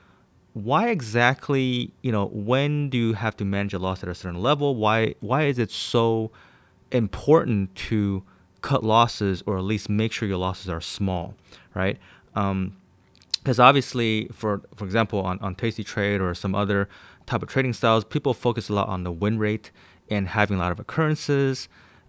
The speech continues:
um, and doing a lot of trades, which is all fine. But sometimes I feel like there's not enough emphasis on the risk management side. And I wanna really show you how important it is in sort of shaping your overall expectancy. And this will kinda help you do that.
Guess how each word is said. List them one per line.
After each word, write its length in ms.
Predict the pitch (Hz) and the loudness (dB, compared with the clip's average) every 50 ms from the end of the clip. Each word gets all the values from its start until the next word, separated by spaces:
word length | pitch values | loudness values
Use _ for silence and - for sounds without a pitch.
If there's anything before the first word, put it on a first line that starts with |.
| - - | -10 -4
um, 300 | 107 104 98 92 95 - | -2 0 0 0 -2 -2
and 140 | 101 98 92 | -2 -4 -2
doing 160 | - 101 98 | 0 0 0
a 20 | 92 | 0
lot 160 | 90 90 90 | 0 -2 -2
of 80 | 87 | -4
trades, 560 | - - - 170 165 151 143 143 143 135 120 120 | -6 0 4 6 6 6 6 6 4 2 2 0
which 160 | - - - | 0 2 4
is 80 | 190 | 4
all 100 | 202 165 | 4 4
fine. 460 | 143 - - 135 120 123 156 196 262 - - - - - - - _ - | 4 4 2 2 2 2 2 0 -2 -4 -12 -20 -20 -20 -20 -10 _ 2
But 240 | 135 123 - - - - | 2 2 2 0 -6 -6
sometimes 420 | - - 196 233 - 302 285 262 | -2 0 0 2 2 0 2 2
I 60 | 220 | 0
feel 160 | - - 180 | 2 4 4
like 100 | 175 156 | 4 4
there's 160 | - 143 123 123 | 4 2 2 2
not 180 | 131 139 139 | 2 2 2
enough 280 | 123 123 117 110 - - | 2 2 0 -2 -2 -2
emphasis 420 | - 113 107 110 104 - 110 92 - - | -4 -4 -4 -4 -2 -2 -2 -4 -2 -2
on 380 | 104 101 98 98 95 92 95 98 | 0 0 0 0 -2 -4 -6 -6
the 140 | 104 101 85 | -6 -6 -2
risk 260 | - 98 92 - - | -2 -4 -4 -4 -4
management 420 | 120 147 180 180 135 110 104 92 | -2 0 0 -2 -2 -2 -4 -6
side. 280 | - - 104 92 92 98 | -4 -2 -2 0 2 2
And 20 | |
I 60 | 104 | 0
wanna 240 | 110 131 160 214 294 | 0 2 0 0 0
really 240 | 294 214 202 180 151 | 0 -2 -2 -2 -2
show 260 | - - - - 139 | -2 -4 -2 0 0
you 200 | 143 131 113 107 | 0 0 0 -4
how 540 | - - - - 123 127 143 156 160 165 180 - - - - - - - _ _ _ - | -4 -6 -6 -2 0 0 0 0 -2 -4 -6 -8 -16 -20 -20 -20 -20 -20 _ _ _ -4
important 640 | 127 120 110 - - - 151 160 165 - - 143 - | -2 -2 -4 -4 0 2 4 4 4 2 -2 -6 -4
it 120 | 120 110 101 | -4 -2 0
is 220 | 110 107 104 98 | 0 0 0 -2
in 260 | - 101 98 92 92 92 - | -4 -6 -4 -4 -6 -8 -12
sort 220 | - - - 120 107 | -14 -6 -4 -4 -4
of 80 | 92 | -4
shaping 500 | - - - - 123 127 123 - 117 104 | -4 -4 -2 0 0 0 0 -2 -4 -2
your 160 | 98 95 90 92 | -2 -2 -4 -4
overall 340 | 101 98 98 95 98 95 95 | -4 -4 -2 0 0 -2 -2
expectancy. 840 | 101 - - - - - 110 113 - - 92 87 - - 82 73 - - _ - - - - _ _ - | -2 -6 -12 -10 -4 -2 -2 -2 -2 -4 -8 -8 -8 -10 -10 -10 -10 -14 _ -20 -20 -20 -20 _ _ -8
And 280 | - 98 92 87 90 90 | -6 -4 -4 -4 -2 0
this 260 | 110 127 139 - - | 0 0 0 0 -2
will 160 | 117 104 101 | -2 -2 -2
kinda 220 | - - 107 95 90 | -2 -4 -4 -4 -2
help 200 | 98 101 95 - | -2 -2 -4 -4
you 60 | 92 | -6
do 180 | - 104 104 104 | -2 0 2 2
that. 280 | 95 95 - - - | 2 0 -2 -6 -10